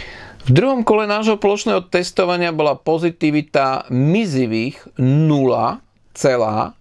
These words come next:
šesťdesiat šesť percenta. Pod jedno percento,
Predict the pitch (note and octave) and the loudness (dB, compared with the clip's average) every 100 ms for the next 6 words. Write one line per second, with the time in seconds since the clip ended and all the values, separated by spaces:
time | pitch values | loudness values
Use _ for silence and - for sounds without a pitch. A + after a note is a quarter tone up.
0 | - - B2+ A#2+ G#2+ A#2 A#2+ - C3 D3 | -16 -4 0 0 0 0 0 0 0 0
1 | E3+ - - - A2 B2 - - - - | -4 -10 -14 -2 0 0 -4 -14 -4 0
2 | G3+ G#3 D3 B2 - - C#3+ - - - | 0 0 -2 -2 -6 -10 -10 -20 -20 -20
3 | - - G3+ A#3 F#3+ D3+ A#2 A2 B2 B2 | -20 -2 0 2 2 2 0 0 -2 0
4 | B2 G#2+ | -2 -2